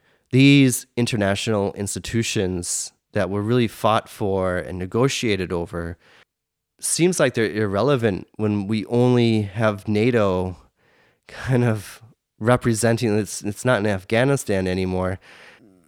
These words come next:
representing this border between, I don't know, like, n-, nationalistic, you know, whatever Russia has going on and the influence it's trying to maintain in Belarus and, and Ukraine,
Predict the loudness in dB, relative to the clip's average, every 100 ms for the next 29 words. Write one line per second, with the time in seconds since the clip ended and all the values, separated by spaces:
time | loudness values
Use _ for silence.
0 | -10 0 2 4 4 4 2 2 0 0
1 | -4 -2 2 4 2 0 -2 -4 -6 -2
2 | 0 0 0 -4 -10 _ _ _ _ _
3 | _ _ _ _ -18 -12 -8 -6 -4 -4
4 | -6 -8 -14 -14 _ _ -2 0 2 2
5 | 0 0 2 2 0 0 0 -2 -8 -20
6 | -20 _ _ _ _ _ _ _ _ _
7 | _ _ _ _ _ -12 -8 -2 2 2
8 | 2 2 2 2 0 -2 -2 -2 0 0
9 | -2 -6 -6 -2 0 2 2 2 0 -4
10 | -4 -6 _ _ _ -2 0 2 2 2
11 | 2 2 0 -4 -2 -2 0 -2 -2 0
12 | 0 2 0 0 0 2 2 0 0 -2
13 | -4 -8 -8 -10 -8 -2 -2 -2 0 0
14 | 2 0